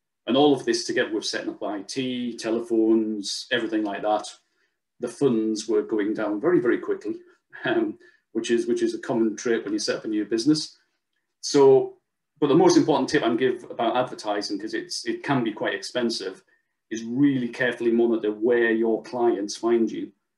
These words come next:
uh, 'cause that way you can actually see what works, what doesn't work, and then you can focus your budget on the areas that do.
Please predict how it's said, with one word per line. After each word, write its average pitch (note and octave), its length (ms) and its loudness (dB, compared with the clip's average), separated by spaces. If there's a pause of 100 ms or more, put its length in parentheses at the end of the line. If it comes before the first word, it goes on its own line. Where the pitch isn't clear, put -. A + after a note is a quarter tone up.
(240)
uh, G#2+ 320 -2
'cause - 240 -6
that C3 220 0
way A2 120 0
you G#2 100 0
can A2 120 0
actually A2 220 -4
see A2+ 260 -4
what G#2+ 300 0
works, A2 520 -2
what - 180 -6
doesn't A2+ 300 0
work, G2 400 -4 (260)
and G#2+ 100 -2
then G#2+ 100 2
you G2 100 -4
can G#2+ 100 -6
focus A#2+ 360 -2
your G#2 100 -8
budget G#2+ 420 -4
on G2+ 100 -6
the G#2+ 120 -2
areas G#2 340 -4
that - 180 -16
do. A#2+ 360 2